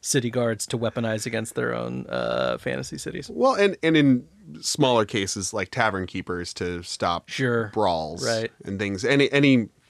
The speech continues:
Speaker 2: any situation where people start getting hot under their collar, you can, you can now essentially, woof.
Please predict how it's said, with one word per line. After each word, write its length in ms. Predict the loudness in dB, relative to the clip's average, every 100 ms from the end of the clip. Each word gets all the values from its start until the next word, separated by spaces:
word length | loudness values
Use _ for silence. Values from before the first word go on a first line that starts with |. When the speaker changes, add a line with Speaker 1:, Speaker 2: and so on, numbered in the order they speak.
| -20 -20 -4 2
Speaker 2:
any 160 | 4
situation 800 | 4 2 6 6 6 4 2 2
where 260 | 0 0 -2
people 360 | -4 -4 -2 -2
start 300 | 0 -2 -2
getting 480 | -4 -2 -4 -4 -6
hot 260 | 0 4 4
under 160 | 4
their 100 | 2
collar, 440 | 0 -2 -2 -8 -14 _ _ _ -16 -6
you 140 | -6
can, 400 | -4 -4 -4 -8 _ _ _ 2
you 140 | 4
can 200 | 6 4
now 500 | 4 4 4 0 -4 _ _ -4
essentially, 720 | 0 0 0 -4 -4 -4 -8 _ _ -8
woof. 440 | -4 -2 -2 -6